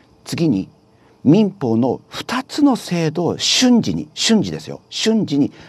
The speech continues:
頭に思い浮かべてほしいんですよ。後発的不能の制度、何がありました？一つは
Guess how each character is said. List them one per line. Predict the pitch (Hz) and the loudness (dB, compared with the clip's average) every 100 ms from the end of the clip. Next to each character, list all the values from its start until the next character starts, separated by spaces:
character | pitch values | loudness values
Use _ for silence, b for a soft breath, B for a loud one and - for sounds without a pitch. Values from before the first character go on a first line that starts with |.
| B | B
頭 | 113 151 139 113 | -4 2 2 2
に | - | -2
思 | 104 107 | -2 -4
い | |
浮 | |
か | 95 | -4
べ | 87 | -8
て | 78 | -12
ほ | |
し | - | -14
い | 78 | -16
ん | |
で | - | -18
す | |
よ。 | - _ _ _ _ b b b b | -20 _ _ _ _ b b b b
後 | 175 175 | -4 -4
発 | 170 156 | -6 -12
的 | 156 151 | -8 -6
不 | 143 | -2
能 | 143 | -2
の | 135 | -2
制 | 135 135 | -4 -6
度、 | 78 | -4
何 | 98 | -6
が | 73 | -8
あ | |
り | 60 | -12
ま | - | -20
し | - | -20
た？ | - _ _ _ _ _ _ _ _ _ _ _ - | -20 _ _ _ _ _ _ _ _ _ _ _ -20
一 | - 147 | -10 -10
つ | - | -6
は | 113 156 | -4 -6